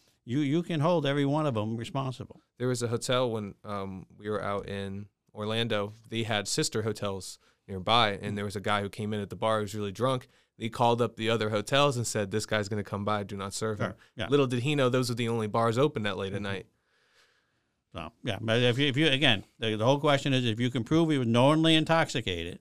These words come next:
Speaker 2: That's all you
Speaker 1: when
Speaker 2: need.
Speaker 1: they served him, uh, it goes right down the chain. If there was multiple bars involved, well, then we would go after the multiple bars.
Speaker 2: Definitely. Awesome. Well, thank you, David, so much
Speaker 1: All right.
Speaker 2: for coming in and talking with us about it.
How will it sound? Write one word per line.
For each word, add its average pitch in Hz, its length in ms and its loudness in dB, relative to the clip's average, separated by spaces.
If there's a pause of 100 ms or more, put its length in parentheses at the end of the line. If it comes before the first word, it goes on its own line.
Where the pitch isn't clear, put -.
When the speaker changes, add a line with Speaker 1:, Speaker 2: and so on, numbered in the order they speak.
(160)
Speaker 2:
That's - 160 -8
all 107 100 -2
you 104 120 -4
Speaker 1:
when 107 120 4
Speaker 2:
need. 117 60 6
Speaker 1:
they 143 80 4
served 135 320 2
him, 101 180 -6 (640)
uh, 92 40 -10
it 98 180 -8
goes 101 180 -8
right 113 200 0
down 131 200 2
the 139 80 -4
chain. 98 300 -4
If 90 80 -10
there 104 100 -8
was 98 140 -6
multiple 113 340 -4
bars 120 360 4
involved, 113 440 -2
well, 104 140 -8
then 101 180 0
we 98 160 -2
would 95 220 -4 (360)
go 101 200 -2
after 101 240 -4
the 98 40 -6
multiple 90 440 -8
bars. - 440 -18 (600)
Speaker 2:
Definitely. - 400 -20 (760)
Awesome. 107 280 -10
Well, 101 140 -8
thank 135 200 -2
you, 139 80 -2
David, 127 320 0
so 123 120 -2
much 120 120 0
Speaker 1:
All 117 60 2
right. 107 80 -4
Speaker 2:
for 117 140 -4
coming 117 300 -4
in 120 120 -2
and 117 80 -4
talking 120 300 -4
with 117 120 -2
us 117 160 -4
about 113 300 0
it. 143 120 -8